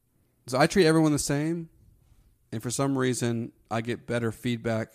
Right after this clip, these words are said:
from, from that group than anyone else. So it could be dumb luck, probably is dumb luck, but I don't know. That's, that's what it is.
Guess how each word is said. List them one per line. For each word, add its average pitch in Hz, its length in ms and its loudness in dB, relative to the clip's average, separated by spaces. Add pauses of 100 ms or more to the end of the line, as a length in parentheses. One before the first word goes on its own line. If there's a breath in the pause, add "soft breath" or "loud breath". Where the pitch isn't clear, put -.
(180)
from, 107 560 -6 (420)
from 117 220 -8
that 113 180 -4
group 113 160 -6
than 113 140 -6
anyone 113 260 -6
else. 117 460 -12 (960)
So 139 120 2
it 123 80 2
could 143 140 0
be 143 100 4
dumb 127 380 2
luck, 131 360 -2 (280)
probably 120 260 0
is 120 100 -2
dumb 120 240 -2
luck, 117 320 -4 (720)
but 107 260 -2
I - 40 -2
don't 107 140 -2
know. 110 120 -2
That's, - 260 -6
that's - 260 -12
what 107 100 -4
it 104 100 -4
is. 107 400 -6